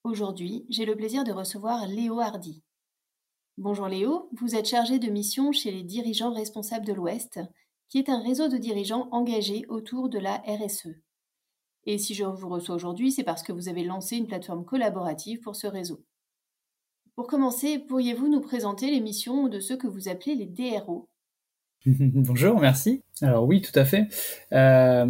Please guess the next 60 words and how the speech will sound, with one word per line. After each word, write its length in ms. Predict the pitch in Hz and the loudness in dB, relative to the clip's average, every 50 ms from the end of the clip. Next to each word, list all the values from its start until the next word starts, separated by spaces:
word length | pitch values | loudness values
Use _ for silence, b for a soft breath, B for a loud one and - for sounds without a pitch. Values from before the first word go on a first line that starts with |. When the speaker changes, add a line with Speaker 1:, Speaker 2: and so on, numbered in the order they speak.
| 131 - - | 2 0 2
Speaker 2:
les 160 | - 139 147 | 4 6 6
D 180 | 147 147 151 151 | 8 8 6 6
R 100 | 143 139 | 6 4
O, 220 | 165 165 175 165 | 2 2 4 4
euh, 340 | 151 135 123 117 117 123 135 - _ - - _ | 4 4 2 2 -2 -4 -8 -10 _ -20 -8 _
euh, 280 | 135 127 120 117 113 113 | -2 -2 0 -2 -4 -4
donc 200 | 120 120 120 - | -4 -4 0 0
l'association 440 | 147 143 - 160 160 143 - 160 | 0 0 2 0 -2 0 2 2
des 40 | 147 | 4
dirigeants 280 | 135 143 143 143 135 139 | 6 6 6 6 6 4
responsables 280 | 139 139 - 139 120 | 4 2 0 -2 0
de 80 | 120 127 | 2 2
l'Ouest 360 | 127 139 160 180 190 - - 131 | 4 4 2 2 -2 -4 -2 -2
a 20 | |
été 200 | 127 131 - 135 | -2 0 0 -2
créée 400 | 135 - - - 131 131 135 135 | -2 -4 -2 0 2 4 4 4
il 120 | 127 127 | 2 2
y 80 | 127 120 | 0 -2
a 160 | 113 113 117 120 | -4 -4 -10 -10
dix 260 | 117 117 131 135 139 | -6 -2 0 2 2
ans, 140 | 170 240 - B B B B B B B B B _ - | 2 0 -4 B B B B B B B B B _ -4
euh, 380 | 131 120 117 117 113 110 110 107 107 139 135 - | -2 0 0 -2 -2 -4 -6 -10 -10 -14 -12 -6
un 100 | - 127 | -6 -6
petit 180 | 117 - - - | -6 -6 -2 0
peu 100 | 175 147 | 0 2
plus 140 | - - 135 | 4 2 2
de 40 | |
dix 220 | 117 123 120 120 139 | 2 2 2 4 4
ans, 60 | 147 | 4
parce 120 | 139 135 | 4 2
qu'elle 180 | - - 135 113 | 0 -2 -2 -2
a 40 | 113 | -2
été 160 | 110 - 135 | -4 -6 -10
créée 220 | 135 - - 147 | -10 -2 2 2
en, 240 | 139 123 120 135 - _ | 2 2 2 -2 -8 _
en 120 | - 143 | 2 4
deux 140 | 143 139 175 | 6 6 6
mille 180 | 170 160 143 131 | 6 6 4 4
dix 360 | 135 214 254 - - - - B B B B B B _ _ | 2 2 0 -2 -6 -8 -10 B B B B B B _ _
par, 300 | 139 139 135 135 131 131 | 4 4 6 6 6 4
euh, 400 | 127 123 123 120 120 120 123 123 | 4 4 4 4 6 6 4 2
trois 200 | 123 - - 214 | 2 0 -2 -2
chefs 160 | 208 - 165 | 0 2 0
d'entreprise, 680 | 160 143 135 139 131 - - 139 - 180 - 165 151 139 - _ _ - | 0 2 2 0 -2 0 0 0 0 0 -4 -8 -10 -10 -10 _ _ -4
euh, 180 | 127 123 120 | -2 -2 -2
Yann 240 | 117 120 147 180 180 | -2 -2 0 -2 -2
Roland 320 | 180 - 135 120 127 135 - _ _ 147 | -2 0 0 0 0 -2 -6 _ _ -4
de 320 | 135 135 135 123 120 120 | -4 -2 -2 -2 -2 -2
ceti, 420 | 120 - - 123 131 - 214 214 - B B B B B B B B B B | -4 -4 -6 -6 -6 -4 -6 -6 -6 B B B B B B B B B B
Hubert 260 | - 175 170 180 170 151 | -2 6 6 6 6 6
de 60 | 160 | 4
Boisredon 500 | 156 147 160 147 156 156 143 160 165 160 | 6 6 6 8 6 4 4 2 0 0
de 140 | 143 135 123 | 2 2 2
Armor 480 | 117 117 - - 127 139 - - - - | 2 0 0 2 2 2 2 -2 -4 2
et 160 | 143 135 131 | 4 6 6
Christian 380 | 135 - - 143 135 - - 147 | 6 4 -2 -4 -4 -2 2 2
Lafage 360 | 127 120 - - 165 160 147 135 | 2 2 2 0 2 2 2 4
de 120 | 139 120 113 | 2 2 0
Rémy 260 | 117 - 143 156 156 | 0 0 0 0 0
Cointreau. 320 | 143 - 120 - - 220 | 0 -4 -6 -6 -6 -12